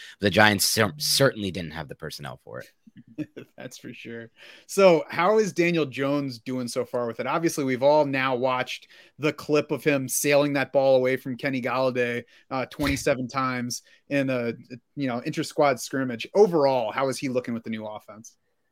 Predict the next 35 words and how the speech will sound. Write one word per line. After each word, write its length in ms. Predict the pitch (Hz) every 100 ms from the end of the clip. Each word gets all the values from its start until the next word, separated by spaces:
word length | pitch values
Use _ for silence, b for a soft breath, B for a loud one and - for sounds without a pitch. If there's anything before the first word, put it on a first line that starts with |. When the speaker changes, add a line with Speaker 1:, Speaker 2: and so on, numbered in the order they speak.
| _
Speaker 1:
Yeah, 220 | 104 104
unfortunately, 600 | 107 - 110 - 110 98
it, 120 | 90
it 80 | 87
hasn't 300 | 87 113 110
been 140 | 104 98
great 260 | 90 -
for 80 | 87
Daniel 260 | 85 85 82
Jones 300 | 85 82 78
with 80 |
this 160 | 71 78
new 180 | 85 80
offense. 540 | 78 78 82 80 -
There's 240 | 92 95 117
a 260 | 117 113 -
big 160 | 175
learning 260 | 147 151 165
curve 240 | 117 113
for 140 | - 95
him, 440 | 98 98 95 90 -
in 80 | 95
addition 340 | 90 110 107
to 120 | 101
learning 300 | 92 92 92
a 40 | 85
new 200 | 90 87
offense 320 | 82 82 82
for 100 | -
the 100 | 78
fourth 280 | - 87 85
time 260 | 80 80
in 60 | 76
four 240 | - 80
years. 420 | 78 78 80 80